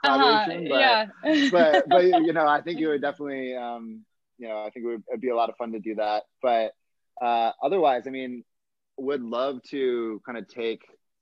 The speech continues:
Speaker 2: our designs to, you know, the various fashion weeks and kind of have, like, that, um, opportunity and, you know, s-, n-, not necessarily seasonal collections, but, um,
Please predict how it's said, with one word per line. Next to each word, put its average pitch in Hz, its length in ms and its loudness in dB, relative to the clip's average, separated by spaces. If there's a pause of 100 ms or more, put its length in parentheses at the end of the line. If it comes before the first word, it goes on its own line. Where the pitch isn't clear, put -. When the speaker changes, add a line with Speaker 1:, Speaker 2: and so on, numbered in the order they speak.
(380)
Speaker 2:
our 107 240 -2
designs 104 920 -10 (200)
to, 104 680 -4
you 113 180 -8
know, 98 60 -6
the 104 80 0
various 104 360 2
fashion 104 340 -2
weeks 101 240 -6
and 104 100 -10
kind 101 140 -6
of 101 80 -6
have, 101 160 -2 (760)
like, 101 120 -6 (240)
that, 104 300 2 (760)
um, 98 420 -2 (400)
opportunity 104 760 0
and, 92 180 -10 (760)
you 120 140 0
know, 101 240 -2
s-, - 180 -20
n-, 123 320 -6
not 135 220 2
necessarily 123 320 2
seasonal 123 340 -2
collections, 127 560 -4
but, 107 280 4 (440)
um, 98 400 -2